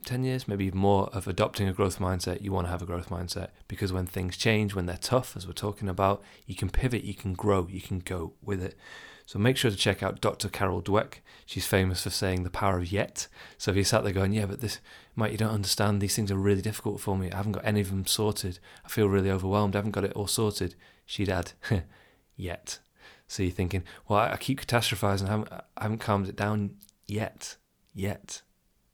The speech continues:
It's a really, really powerful one. Try it. Another woman that I definitely recommend that you check out is Doctor Caroline Leaf. I think I might mention these ladies in previous podcasts, but <laughs> I can't mention them enough. They're amazing. Because mindset,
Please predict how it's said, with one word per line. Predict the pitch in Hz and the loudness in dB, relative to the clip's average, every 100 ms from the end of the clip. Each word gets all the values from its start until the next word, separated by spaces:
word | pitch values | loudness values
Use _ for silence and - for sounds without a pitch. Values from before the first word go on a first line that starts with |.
| _ | _
It's | 104 98 | -8 -4
a | |
really, | 95 107 113 | 4 6 6
really | 101 98 | 6 4
powerful | - 98 92 92 | 4 2 2 -2
one. | 87 85 _ _ - | -8 -8 _ _ -4
Try | 92 | -2
it. | 90 - - _ _ _ - - - | -2 -6 -20 _ _ _ -20 -20 -10
Another | 98 113 123 | 0 4 6
woman | 117 104 | 6 6
that | 95 | 4
I | 98 | -2
definitely | 90 101 98 107 95 | 0 0 0 0 0
recommend | 92 - 95 92 90 | -2 -2 -2 0 -2
that | 85 | -6
you | 101 | -8
check | 90 95 90 | -4 -4 -2
out | 92 - | -4 -4
is | 95 | -8
Doctor | - 107 - - | -2 -2 -2 -8
Caroline | - - 104 95 92 90 | -4 4 6 6 4 2
Leaf. | 95 123 - - | 0 -2 -8 -8
I | |
think | 110 170 | -4 0
I | |
might | 160 101 | 2 2
mention | 98 98 98 | 0 0 -4
these | 87 | -2
ladies | 92 90 87 | -2 -2 -4
in | 90 | -4
previous | 104 92 92 | -2 -2 0
podcasts, | 95 90 92 - | -2 0 -4 -4
but | - 95 - - - | -8 -6 -6 -6 -14
<laughs> | - - | -12 -4
I | |
can't | 131 135 | 6 6
mention | 107 104 101 | 6 2 0
them | 95 | 0
enough. | 95 - | 0 0
They're | 101 | 0
amazing. | 98 95 92 90 - - - - - - | 2 2 0 -4 -16 -20 -20 -20 -20 -6
Because | - - 120 - | -6 4 4 4
mindset, | 120 131 156 156 - 135 - | 4 6 6 4 4 4 2